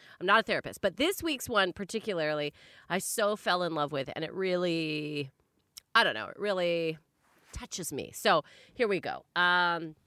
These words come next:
my problem is actually my daughter's problem. She will be nine in July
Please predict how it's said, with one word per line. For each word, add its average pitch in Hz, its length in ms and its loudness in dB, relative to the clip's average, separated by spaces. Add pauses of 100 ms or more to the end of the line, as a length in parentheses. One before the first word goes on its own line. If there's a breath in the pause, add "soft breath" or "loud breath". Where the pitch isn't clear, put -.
(640)
my 185 200 2
problem 214 720 0
is 180 220 -8
actually 202 400 2
my 175 180 0
daughter's 151 460 -2
problem. - 400 -8
She - 180 -8
will 185 120 -2
be 170 120 -2
nine 185 460 -2
in 202 160 -6
July 147 500 -6